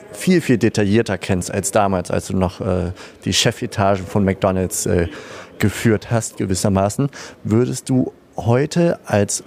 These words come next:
Franchisegeber etwas radikal anders machen? Nicht nur als du damals, sondern vielleicht auch als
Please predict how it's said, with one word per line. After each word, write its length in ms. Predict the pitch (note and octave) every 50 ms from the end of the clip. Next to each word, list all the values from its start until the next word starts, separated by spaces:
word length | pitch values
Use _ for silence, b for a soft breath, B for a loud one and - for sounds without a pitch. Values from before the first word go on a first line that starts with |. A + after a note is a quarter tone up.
| - - -
Franchisegeber 1160 | - - - - A2 G#2 G2 - - G2 F#2+ F2+ - - - A2 A2+ B2 C3+ D3 D3 C#3+ -
etwas 500 | - A2+ G#2+ - - A2+ A2 - - -
radikal 480 | G2+ G2 G2+ - - - - G#2 G2+ F#2+
anders 380 | F2 F#2 G2 G2 F#2 F2+ -
machen? 340 | G#2 G2+ F#2+ - - F#2+ F2+ B B B B
Nicht 180 | - A#2+ G#2+ -
nur 80 | C3 A2+
als 140 | G#2+ -
du 100 | - F2
damals, 400 | D2+ - G#2+ A#2 C#3+ D#3+ D#3 -
sondern 240 | - C3 A#2 A#2+ A#2
vielleicht 340 | A2 - A2+ G#2+ A2+ A2 -
auch 140 | A2+ A2+ A2+
als 260 | A2 A2 G#2+ - B